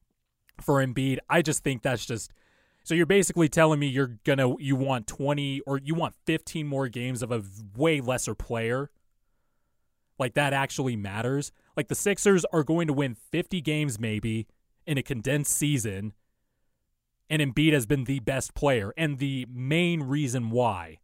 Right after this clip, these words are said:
they have the number one seed in the Eastern Conference. Like, that's not a debate to me. Get out of here with that. Like, Embiid should be top three M V P candidate.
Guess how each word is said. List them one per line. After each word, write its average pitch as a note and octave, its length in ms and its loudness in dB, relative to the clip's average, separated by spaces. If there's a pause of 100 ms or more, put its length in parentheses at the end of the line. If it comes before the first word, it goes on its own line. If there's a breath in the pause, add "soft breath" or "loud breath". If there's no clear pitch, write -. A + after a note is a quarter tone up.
(220)
they C3+ 100 -2
have B2+ 180 -2
the B2+ 60 -4
number B2 220 -2
one A#2+ 160 0
seed B2+ 180 -4
in A2+ 80 -2
the A2 100 -4
Eastern A#2 300 -6
Conference. C#3 680 -4 (560)
Like, C3 300 0
that's D#3 240 0
not D3 180 2
a A#2 40 -4
debate F#2+ 340 -8
to - 80 -18
me. F#2 220 -16
Get A#2+ 120 -4
out G2 140 -6
of F2 80 -16
here G#2+ 100 -12
with G#2 200 -18
that. G#2 260 -16 (380 soft breath)
Like, A#2+ 200 -4 (400)
Embiid D#3+ 400 2
should F3 160 -2
be D#3+ 260 0
top D3 340 2
three C#3+ 240 2
M B2+ 80 -2
V C#3+ 100 0
P D#3+ 160 -6
candidate. A#2+ 540 -4